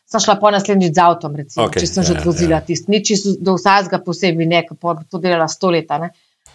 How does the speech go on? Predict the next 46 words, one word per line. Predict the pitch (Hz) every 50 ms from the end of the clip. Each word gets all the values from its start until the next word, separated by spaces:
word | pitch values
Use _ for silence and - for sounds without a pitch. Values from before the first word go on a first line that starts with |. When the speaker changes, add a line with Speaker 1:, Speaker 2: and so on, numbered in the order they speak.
| _ _
Speaker 1:
A | - 185 196
veš, | 190 180 - -
ampak | 175 165 165 185 185
ja, | - 190 165
dos-, | 160 160 196 196 - -
eh, | - - 233 202
pa | 202 - 262 277
š-, | 262 - -
eh, | - 226 220
lani | 190 233 240 240 226
sem | 202 - 208 190
pa | 190
še | 190 - 196
slapove | - 185 175 - 185 175 160 165
dodala, | 160 165 156 156 156 147 147 147
no. | 151 165 175 180
Tako | - _ 196
da | 196 214 220
ja, | 208 190
jezera | 190 220 269 262 277 262 226
so | 202 - 233
res | 240 262 262
ena | 269 247 233
taka | 233 240 240 247
stvar, | 233 233 - 226 220 226 220 220 - _ _ - - - _ _ _ _ _ _ _ _ _ _ _ _ _ _ _
ko | 233
sem | 190 - 233 220
tako, | 220 - - 311 320 330 330 - - - - - - _ _ _ _ _ _ _ _ _ _ _ _
tako | _ _ - 196 220
sem, | - - -
a | -
veš, | 269 311 220 - - _
lej, | - 277 302 233 - - - _
da | - 196 226
malo | 240 277 294 330 330
navežem | 294 269 226 262 285 262 277
na | 269 226
tvoj | - 269 262
podcast, | 262 247 247 254 - - 247 220 202 -
a | 175 175
ne, | 196 208 202 - _ _
svojo | _ - - - 277 294
identiteto | 240 254 226 190 220 208 254 285 294 277 262
sem | 262 - 220
zelo | 196 202 208 233 269
navezala | 269 233 196 190 226 262 247 214 220 196 175 160 160 -